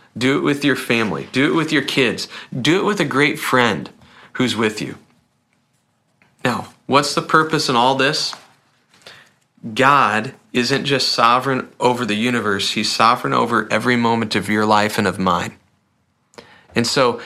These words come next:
if you'll give yourself an hour or two to do a reflection exercise like this, what I think you're going to get is some clarity around what God has done and what he's doing. And what I hope is that produces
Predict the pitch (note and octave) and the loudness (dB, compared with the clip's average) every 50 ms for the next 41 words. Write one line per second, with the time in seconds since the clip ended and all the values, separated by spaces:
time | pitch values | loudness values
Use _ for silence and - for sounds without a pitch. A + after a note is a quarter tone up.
0 | - - - A#2+ B2 A#2+ - B2 C3 D#3 F3+ F#3+ D3 B2 C3 C3+ B2+ B2+ A2 G#2 | -16 -6 -4 -2 -2 -2 0 0 0 0 0 0 0 0 0 0 0 0 -2 -2
1 | - - A#2+ A2 G#2 - G2 F2+ F#2 G2+ A2+ A#2+ B2+ C3 C3+ B2+ - - - C3 | 0 0 0 0 0 -2 -2 0 2 4 4 4 2 2 0 -2 -2 -4 -2 -2
2 | A#2 A#2+ A#2+ A#2 - G2 F2 F2+ - - - A#2 A#2+ B2+ C3 - A2 A2+ A2 G#2+ | 0 -2 -2 -4 -4 -6 -6 -6 -4 -2 -2 0 0 0 0 0 2 2 0 0
3 | - - - A#2 A#2 A#2 - - A2+ G#2 G#2+ G#2+ - - A2 - - G2+ G2 G2+ | 0 2 2 2 4 2 0 -2 0 0 0 0 0 -2 -2 0 2 2 2 2
4 | G2 G2+ F#2+ F2 - - - F#2+ G2 A#2+ - - - - - _ _ _ _ _ | 2 0 -2 -2 -2 -2 0 0 0 0 0 -2 -6 -8 -10 _ _ _ _ _
5 | _ _ _ _ _ _ _ _ - A#2 A#2+ A#2 A#2 - - - D#3 D#3+ D#3 - | _ _ _ _ _ _ _ _ -2 0 2 0 0 -2 -2 -2 -2 0 0 -2
6 | D#3+ C#3+ A#2+ B2 B2 A#2+ A2+ A2+ G2+ F#2+ G2+ A#2 A#2+ A2+ - - - A#2+ A2+ - | -4 -2 0 0 0 0 0 -2 -4 -2 0 0 0 0 -2 -2 -4 -4 -4 -2
7 | - A#2+ G#2+ G2 F#2+ - - - - - B2 B2 C3 C#3+ C#3+ C#3 A#2+ G2+ F2+ D#2+ | -2 -2 -4 -4 -4 -4 -6 -4 -2 0 2 2 2 2 2 0 0 -2 -4 -4
8 | E2 E2 - _ _ - - G#2+ A2 A2 A2 A2+ G#2+ G#2+ A2+ B2 C3+ - - - | -6 -8 -12 _ _ -2 0 2 4 4 2 2 0 0 2 2 2 0 0 0
9 | A#2 A#2 A#2 B2+ B2+ A2+ G#2+ - A#2 G#2 G#2+ G#2+ A2 A2 G#2+ G#2 G2+ G2+ G2+ G#2+ | 2 4 4 4 2 2 0 -2 -2 -4 -2 -2 -2 -2 0 0 -2 0 0 0
10 | G2 G2+ F#2 - - F#2 F2 E2 - - - _ _ _ _ _ _ _ _ _ | 0 0 -2 -2 -2 -2 -2 -2 -4 -6 -10 _ _ _ _ _ _ _ _ _
11 | _ _ _ _ _ - A#2 A#2+ A#2+ B2 B2 A2+ - - - A#3+ A#3+ - - A#2 | _ _ _ _ _ -4 0 4 4 4 4 4 2 2 0 0 0 0 -2 -2
12 | - - A#2 A#2 - - - - C#3 A2+ A#2+ A#2+ B2 A#2+ - - G#2+ G#2+ - | 0 0 0 0 0 -2 -4 -4 -4 -2 -2 -2 -2 -2 -2 -2 -4 -4 -6